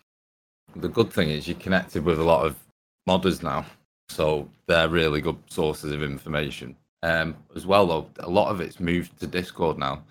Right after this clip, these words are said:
Depend-, obviously, depending on which Discord you're in. I know you said you don't use, use it very much,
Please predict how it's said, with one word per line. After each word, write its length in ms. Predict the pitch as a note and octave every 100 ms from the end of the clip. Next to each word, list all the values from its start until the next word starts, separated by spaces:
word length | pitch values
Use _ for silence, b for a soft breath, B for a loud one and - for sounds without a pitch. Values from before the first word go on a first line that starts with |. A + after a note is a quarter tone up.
| _ _ -
Depend-, 260 | A#2+ C3
obviously, 380 | G#2 G#2+ G#2+ F#2
depending 340 | F2 G#2 G#2 G2+
on 60 |
which 180 | F#2 F2+
Discord 500 | F#2+ F2+ - F2 D#2+
you're 100 | F#2
in. 100 | E2
I 60 | F2
know 100 | E2+
you 80 |
said 200 | E2 F2+
you 60 | E2
don't 240 | E2 E2+
use, 300 | F#2 F2+ E2+ -
use 240 | F#2+ F#2 F2
it 80 | D#2
very 200 | D#2+ D2+
much, 340 | D2 -